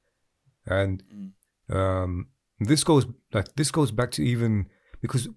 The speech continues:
Speaker 1: the modern superheroes that we have, right, Marvel, D C, cartoons, anime, movies, and whatever they are, um,
Speaker 2: Mm.
Speaker 1: they're not, they didn't exactly come out of, uh,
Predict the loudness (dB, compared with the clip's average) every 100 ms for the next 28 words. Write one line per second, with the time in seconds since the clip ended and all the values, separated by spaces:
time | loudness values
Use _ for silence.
0 | _ _ -4 0 6 6 6 2 2 0
1 | 0 2 0 0 -2 -2 0 2 2 -2
2 | -12 _ _ -2 0 4 4 4 4 0
3 | 2 0 2 0 0 -2 -6 _ _ -6
4 | 2 4 4 0 2 0 -2 0 2 4
5 | 2 2 2 0 0 -2 -2 -2 -2 -2
6 | -2 0 0 0 -2 -10 _ _ -2 0
7 | 0 -2 -6 _ _ -18 -18 -18 _ _
8 | _ _ _ 2 4 4 2 2 4 2
9 | 0 -6 -2 -2 -2 -2 2 4 2 -2
10 | -8 -10 -2 0 0